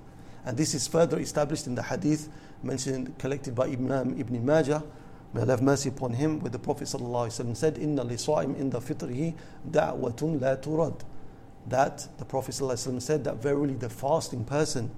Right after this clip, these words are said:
has, at the time of them breaking their fast, an opportunity to make dua which will never be rejected. That when you are breaking your fast and you make dua to Allah subhanahu wa ta'ala, your dua is not going to be rejected by Allah subhanahu wa ta'ala.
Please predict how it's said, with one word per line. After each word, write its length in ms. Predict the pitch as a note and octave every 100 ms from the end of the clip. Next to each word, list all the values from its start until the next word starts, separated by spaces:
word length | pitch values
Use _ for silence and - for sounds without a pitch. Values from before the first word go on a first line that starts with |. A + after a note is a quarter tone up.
| - - -
has, 500 | - D3 D3+ - - - - - - - - - - - -
at 160 | C3+
the 80 | B2
time 340 | A2 C#3 D3+
of 160 | - -
them 160 | C#3 B2+
breaking 360 | C3+ B2 C3
their 120 | A#2+
fast, 480 | A2 C#3 D3 D3+ - - - -
an 140 | C#3
opportunity 720 | C#3 A#2 B2+ - D3+ D3+ - -
to 120 | B2+
make 220 | B2+ -
dua 400 | C3+ D#3 C#3 D#3
which 260 | C3 B2+ C#3
will 80 |
never 220 | B2+ B2 A#2+
be 160 | C3
rejected. 480 | A#2+ B2 D#3 - - - - - - - - -
That 140 | D#2
when 260 | B2 D#3+ D#3
you 140 | D3
are 80 | C3
breaking 380 | A2+ D#3 C3 B2+
your 120 | A#2+
fast 520 | - D#3 C3 - - - - - - - B2+
and 140 | B2
you 120 | A#2+
make 260 | B2+ D#3+ -
dua 320 | D#3 D3 C3+
to 100 | -
Allah 260 | B2+ B2 C3
subhanahu 400 | - - C3+ C3
wa 100 | B2+
ta'ala, 520 | - B2+ C3+ C#3 C#3+ A#2+
your 200 | C3 C3+
dua 500 | A#2 C#3+ C3 C#3 C#3+
is 180 | C3 B2
not 140 | C#3+
going 180 | C#3+ C3+
to 100 | A#2+
be 80 | C3
rejected 440 | B2 B2+ - E3
by 100 | A2
Allah 240 | C3 A#2 A#2+
subhanahu 380 | - B2+ B2+ B2+
wa 100 | A#2+
ta'ala. 440 | - A#2+ A#2